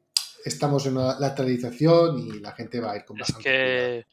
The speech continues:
Speaker 2: pues a mí me da bastante miedo, ¿eh? Porque cada vez tengo más claro que el S P quinientos de turno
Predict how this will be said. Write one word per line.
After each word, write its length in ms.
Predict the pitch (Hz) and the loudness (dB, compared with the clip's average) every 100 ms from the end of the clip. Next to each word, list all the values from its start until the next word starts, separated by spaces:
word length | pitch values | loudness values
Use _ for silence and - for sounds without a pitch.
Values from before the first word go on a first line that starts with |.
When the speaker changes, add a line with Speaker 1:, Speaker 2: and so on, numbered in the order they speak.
| _ _ _ | _ _ _
Speaker 2:
pues 160 | - 117 | -12 -6
a 80 | 117 | -2
mí 140 | 120 | 0
me 80 | 139 | 4
da 100 | 147 | 6
bastante 460 | 143 - 135 127 | 6 2 -4 -6
miedo, 360 | 123 135 120 104 | -4 -4 -2 -4
¿eh? 120 | 117 | -6
Porque 640 | 120 110 - 113 110 110 113 | -8 -12 -10 -8 -6 -6 -6
cada 160 | 110 | -6
vez 160 | 110 117 | -6 -8
tengo 160 | 127 135 | -10 -6
más 180 | 127 | -6
claro 360 | - 123 123 131 | -2 0 2 2
que 260 | 127 117 113 | 0 0 0
el 140 | 117 | -2
S 180 | 113 123 | -4 -4
P 160 | 123 | -6
quinientos 540 | - 123 120 113 117 113 | -8 -10 -12 -8 -10 -6
de 100 | 113 | -6
turno 640 | - 120 123 127 143 151 | -6 -8 -6 -4 -4 -4